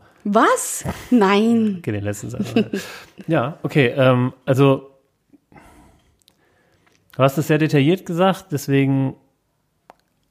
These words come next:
Speaker 2: und weil es halt auch überhaupt nicht spektakulär ist, weil wahrscheinlich hat er sich einfach nur verschluckt und du hast dem, ähm, ja, aber wie gesagt, ich hab ja schon gesagt, das, das war.
Speaker 1: Es ist nicht wahr.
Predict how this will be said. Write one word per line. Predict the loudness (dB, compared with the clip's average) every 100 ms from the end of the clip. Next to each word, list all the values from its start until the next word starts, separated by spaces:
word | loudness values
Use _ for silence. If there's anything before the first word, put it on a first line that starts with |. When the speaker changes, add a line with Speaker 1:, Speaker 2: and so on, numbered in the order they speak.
| _
Speaker 2:
und | -2 2
weil | 2
es | 4
halt | 2 0
auch | -2 -6 -6
überhaupt | -2 0 0 -4
nicht |
spektakulär | -4 -2 -2 0 2 4 2
ist, | 0 -2
weil | -2
wahrscheinlich | -2 -2 0 2
hat |
er | 2
sich | 2
einfach | 0 -2
nur | -2
verschluckt | -4 -2 -4 -4
und | -6 0
du | 2
hast | 2 0
dem, | 0 0 -4 -14 _ _ -20 -20 _ -10 -4
ähm, | -2 -2 -4 -8 -16 _
ja, | -2 2
aber | 2 4
wie | 4
gesagt, | 4 4 2
ich | -4 -4
hab | 2
ja | 2
schon | 2
gesagt, | 0 0 -2 -10
das, | -20
das | -20 -20 -14
war. | -14 -14 _ _ _ _ _ _ _ _ _ _ _ _ -14
Speaker 1:
Es | -12 -10
ist | -10
nicht | -10 -12 -14
wahr. | -18